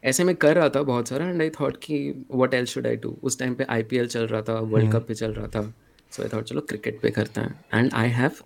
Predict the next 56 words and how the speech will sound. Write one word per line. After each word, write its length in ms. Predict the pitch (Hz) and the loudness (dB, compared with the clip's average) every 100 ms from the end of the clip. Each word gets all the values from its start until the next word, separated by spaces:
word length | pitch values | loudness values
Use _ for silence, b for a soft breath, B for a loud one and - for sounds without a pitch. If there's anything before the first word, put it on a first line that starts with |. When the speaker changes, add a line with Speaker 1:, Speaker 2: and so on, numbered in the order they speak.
| - | -2
Speaker 1:
context 300 | 104 104 113 | 0 0 -2
के 100 | 127 | -2
लिए, 120 | 214 | -2
I 40 | 131 | 0
have 140 | 143 | 2
zero 320 | 117 107 101 | 8 8 8
interest 380 | 104 101 101 - | 6 0 -2 0
in 60 | 107 | -2
cricket। 320 | - - 160 | -2 -2 4
Speaker 2:
<laughs> 380 | - - 220 - | 4 6 4 4
Speaker 1:
मैंने 120 | 240 | 2
कभी 120 | 107 | 2
क्रिकेट 300 | 104 - 113 | 0 2 4
देखा 340 | 98 101 - 110 | 6 4 4 4
नहीं 160 | 113 | 4
है, 80 | 131 | 4
मुझे 340 | 151 - 123 139 | 2 2 4 6
घंटा 340 | 107 95 98 | 4 2 0
फर्क 260 | 101 - 107 | 0 0 0
नहीं 100 | 95 | 0
पड़ता। 180 | - | 4
Speaker 2:
बस 180 | - 185 | 6 8
ये 80 | 196 | 8
देखा 240 | 175 170 | 8 8
है 80 | 185 | 6
कि 100 | 180 | 6
सबको 280 | 196 175 196 | 6 6 6
पसंद 320 | 180 190 185 | 6 6 6
है 60 | 190 | 8
तो 80 | 190 | 8
मैं 100 | 185 | 6
कुछ 140 | 190 | 6
कर 100 | 175 | 6
सकता 300 | 160 151 143 | 4 4 4
हूँ 80 | 135 | 4
इस 100 | - | 4
पे। 120 | 123 | 0
Speaker 1:
हम्म, 720 | 127 - _ _ - 110 104 - _ _ - | -2 -6 _ _ -4 -2 -2 -6 _ _ -2
हम्म, 460 | 104 101 _ - - | -2 -2 _ -4 -2
बस। 240 | - - b b b - - | -4 -10 b b b -6 2
अ, 160 | 113 | 4
मैंने 520 | 110 107 110 107 113 - | 4 4 4 2 0 0
एक 220 | 113 113 - - _ _ 127 | 0 -2 -12 -16 _ _ -2
डेटा, 600 | 123 123 120 127 127 120 | 4 6 6 6 8 6
अ, 200 | 113 117 | 4 0
वेबसाइट 640 | 113 113 113 127 139 139 | 2 4 4 6 6 6
था, 280 | 151 190 233 | 2 0 -2
वहाँ 120 | 117 117 | 2 4
Speaker 2:
हाँ। 80 | |
Speaker 1:
से 360 | 113 113 107 - | 6 6 6 2
डेटा 300 | 117 113 107 | 2 4 6
स्क्रैप 360 | 113 - 113 110 | 4 4 4 6
कर 100 | 127 | 4
लिया 160 | 120 120 | 4 2
Python 380 | 110 107 113 | 0 0 -2
से, 180 | 117 143 | 0 -2